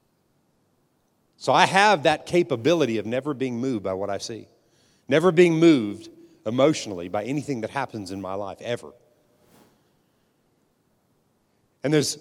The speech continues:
there's days and seasons in our lives when God will challenge us to make commitments about that and walk it out.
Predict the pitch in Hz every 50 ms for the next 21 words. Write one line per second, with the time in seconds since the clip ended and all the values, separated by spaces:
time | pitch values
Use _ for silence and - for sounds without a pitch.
0 | - 113 131 143 117 - - - _ _ _ - 104 95 143 160 190 190 165 131
1 | 123 123 131 123 120 - - - - - _ _ _ _ _ _ _ _ _ _
2 | _ _ _ _ _ _ _ _ _ - 110 113 - - - 175 185 185 175 127
3 | 135 135 123 104 123 131 131 127 120 120 117 131 156 160 143 123 117 104 - -
4 | 107 113 117 110 98 120 135 143 151 113 104 104 - - - 156 156 160 170 143
5 | 117 95 110 107 - - - 127 113 113 123 123 - - - 104 98 104 123 131
6 | - 147 151 - - 160 143 156 156 156 - 160 165 165 - - 92 87 85 90
7 | 98 110 107 - 117 113 117 113 92 - - -